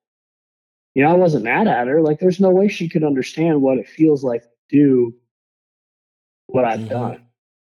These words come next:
Speaker 1: you know, to, to how much it reorders your priorities,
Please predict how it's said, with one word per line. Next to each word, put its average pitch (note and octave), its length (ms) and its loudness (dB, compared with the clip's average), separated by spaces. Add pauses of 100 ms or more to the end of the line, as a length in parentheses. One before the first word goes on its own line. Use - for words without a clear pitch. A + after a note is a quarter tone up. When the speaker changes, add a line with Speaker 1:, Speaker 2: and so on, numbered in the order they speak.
(180)
Speaker 1:
you B2 120 0
know, A2 180 -2
to, A2+ 260 -4
to C3 360 -4
how D#3+ 300 0
much D3 520 0
it C3+ 260 0
reorders C3+ 800 2
your A#2 180 0
priorities, G#2+ 880 -4